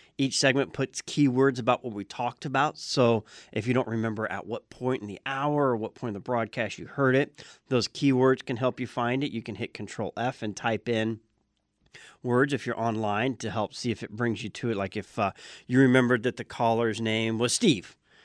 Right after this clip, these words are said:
and you could type in Steve and it'll bring you to that, and then you can click the audio link there. You can listen to the podcast and the complete hour. The link is right there. It'll take you to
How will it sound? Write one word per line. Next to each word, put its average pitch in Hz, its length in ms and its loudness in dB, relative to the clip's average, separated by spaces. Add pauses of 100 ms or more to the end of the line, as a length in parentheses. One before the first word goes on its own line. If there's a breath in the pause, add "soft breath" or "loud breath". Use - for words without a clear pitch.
(260 soft breath)
and 110 340 2
you 107 80 -2
could 104 120 -8
type 110 200 -2
in 104 100 -6
Steve 117 260 -2
and 107 80 -2
it'll 104 80 -4
bring 110 180 2
you 107 60 0
to 101 160 -10
that, 92 160 -2
and 85 100 -4
then 101 80 -2
you 95 80 -4
can - 120 -20
click - 220 -12
the 107 100 -4
audio 101 300 -2
link 95 260 -6
there. 110 220 -2 (300 loud breath)
You 135 100 0
can 143 160 2
listen 143 260 2
to 127 60 4
the 113 100 2
podcast 143 880 2
and 127 140 -2
the 117 280 -2 (240)
complete - 500 -4
hour. 120 400 2 (2250)
The 120 180 2
link 117 240 4
is 110 120 0
right 113 220 4
there. 123 160 2
It'll 135 140 0
take - 260 -6
you 113 60 -2
to - 140 -8